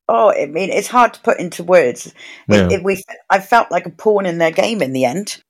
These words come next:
Speaker 1: because we kept getting delayed and delayed and delayed. And, and, and I
Speaker 2: Mm.
Speaker 1: just, you know, it, it's hard to go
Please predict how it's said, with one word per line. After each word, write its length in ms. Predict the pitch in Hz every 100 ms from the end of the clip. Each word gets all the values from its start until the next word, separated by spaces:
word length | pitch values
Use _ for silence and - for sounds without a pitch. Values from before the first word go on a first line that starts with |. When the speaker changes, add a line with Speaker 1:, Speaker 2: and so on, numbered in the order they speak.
| _ 190
Speaker 1:
because 300 | 214 220 214
we 80 |
kept 240 | 202 233 233
getting 200 | 214 220
delayed 380 | 214 214 214 208
and 100 | 196
delayed 320 | 220 208 202
and 120 | 196
delayed. 400 | 208 247 294 190
And, 120 | 196
and, 140 | 196 -
and 180 | 220
I 140 | 226 226
Speaker 2:
Mm. 60 |
Speaker 1:
just, 340 | 240 247 - - - - - -
you 120 | 233
know, 200 | 190 180
it, 100 | -
it's 260 | 190 208 240
hard 400 | - 202 214 -
to 100 | 165
go 360 | 196 185 165